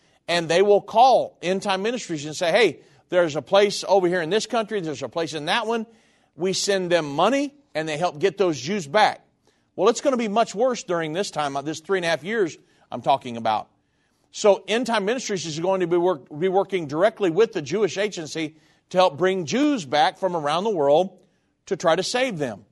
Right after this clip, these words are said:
You know, the Bible does teach there is another Jewish Holocaust coming, but there are places of safety for all who will heed the warning.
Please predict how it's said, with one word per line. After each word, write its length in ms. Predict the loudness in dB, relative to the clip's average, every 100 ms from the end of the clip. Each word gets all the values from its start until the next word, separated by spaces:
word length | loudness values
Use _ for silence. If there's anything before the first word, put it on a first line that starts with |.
| _ _ _ _ _ _ _ _ _ _ _ _ _ _ _ _ _
You 100 | 2
know, 120 | 4
the 100 | 4
Bible 220 | 6 6 6
does 260 | 2 0
teach 280 | -2 -4 -2
there 180 | -2 -2
is 220 | -2 -2
another 440 | -2 0 2 2
Jewish 400 | 0 -2 -4 -4
Holocaust 540 | -2 -2 -2 -2 -4 -2
coming, 340 | -6 -6 -10 -18 _ _ _
but 140 | -10 -4
there 120 | 0
are 200 | 4 4
places 440 | 4 -4 -4 -6
of 140 | -6 -4
safety 600 | -2 -4 -2 -4 -4 -10 _ _ _
for 160 | -2 2
all 400 | 10 12 12 6
who 140 | 0
will 240 | -2 -2 -4
heed 640 | -10 -8 -6 -6 -4 -4 -6 _ _ _ -4
the 160 | -2
warning. 540 | -2 0 -2 -2 -8